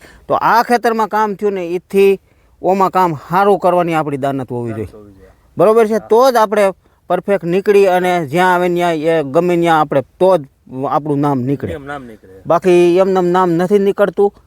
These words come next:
Speaker 1: અને બિયારણ આપણે છે ને સાડા ચાર વીઘાનું વાવેતર છે, પાંચ કિલો બી અને ટૂંકમાં વાતરની અમે ગણિત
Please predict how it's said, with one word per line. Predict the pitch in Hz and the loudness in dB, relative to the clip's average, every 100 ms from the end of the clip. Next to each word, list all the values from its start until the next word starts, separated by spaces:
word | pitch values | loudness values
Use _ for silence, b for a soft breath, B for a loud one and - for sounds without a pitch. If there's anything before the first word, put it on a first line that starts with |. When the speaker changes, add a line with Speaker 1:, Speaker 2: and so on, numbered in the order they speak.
| _ | _
Speaker 1:
અને | - 165 175 170 | -2 0 2 0
બિયારણ | 147 175 196 185 185 | 2 2 4 2 0
આપણે | 175 185 | 0 -2
છે | 208 | -2
ને | 165 - _ _ | -4 -8 _ _
સાડા | 156 170 | 0 0
ચાર | 151 160 151 | 2 0 0
વીઘાનું | 147 151 147 143 _ _ - | -2 -2 -4 -6 _ _ 0
વાવેતર | 147 156 165 | 0 2 0
છે, | 147 | 0
પાંચ | 147 139 143 - | -4 -4 -6 -4
કિલો | 143 131 | -2 -2
બી | 131 170 170 160 143 b b b 135 | 4 4 4 2 -4 b b b -8
અને | 143 139 135 131 _ - | -4 -4 -4 -8 _ -12
ટૂંકમાં | 156 151 131 | -2 0 2
વાતરની | 151 - 190 190 196 | 2 2 2 4 2
અમે | 196 180 | 2 -2
ગણિત | 165 190 | -2 -2